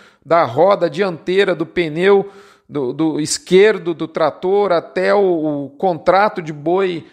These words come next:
na bolsa ou boiateiro, enfim, essa, esse pandemônio de coisas que você lida no dia a dia, né? É, quanto tempo você passa observando seus animais?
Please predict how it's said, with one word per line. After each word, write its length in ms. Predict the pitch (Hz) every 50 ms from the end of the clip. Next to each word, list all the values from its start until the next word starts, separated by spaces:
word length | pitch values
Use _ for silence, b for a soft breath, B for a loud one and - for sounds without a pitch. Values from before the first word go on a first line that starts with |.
| B B B
na 160 | - 151 151 143
bolsa 440 | 131 131 123 135 180 185 - -
ou 40 | 170
boiateiro, 680 | 151 156 160 156 151 139 143 - 151 151 180 196 185 175 180
enfim, 400 | 185 180 180 - 180 180 175 165
essa, 300 | 165 165 - 214 214 - -
esse 200 | 160 147 - 180
pandemônio 1000 | 147 _ _ - 208 233 240 233 208 202 185 165 151 151 165 180 190 185 170 160
de 100 | 143 147
coisas 400 | 143 - 165 160 160 139 143 135
que 100 | - 151
você 300 | 139 147 143 - - 143
lida 320 | 131 139 160 170 151 147 139
no 140 | 131 135
dia 240 | 127 113 127 147 135
a 40 | 120
dia, 380 | 107 113 147 180 175 - - - b b b b b b b b b
né? 300 | - 127 139 165 190 190 - b b b b b b b b b b b b _ -
É, 280 | - - - 247 233 _ _
quanto 260 | - 370 453 - 415
tempo 480 | 381 - - - 208 202 190 165 - 165
você 300 | 151 160 156 - 175 160
passa 480 | - - 160 156 156 156 151 - 165 165
observando 680 | 156 135 - - 170 151 139 127 139 143 139 135 123
seus 260 | - 143 131 123 120
animais? 720 | 123 120 117 110 104 95 95 95 95 - - - _ _